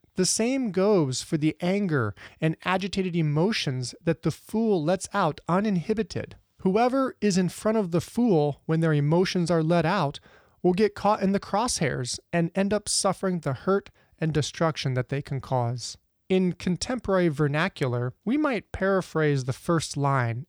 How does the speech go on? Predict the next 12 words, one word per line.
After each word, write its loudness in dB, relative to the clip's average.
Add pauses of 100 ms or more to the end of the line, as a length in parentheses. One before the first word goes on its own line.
and 0
say, 2 (160)
"Only 2
fools 0 (100)
lose 0
their 0
temper." -4 (300)
That -2
might 0
resonate 2
with 0
us 2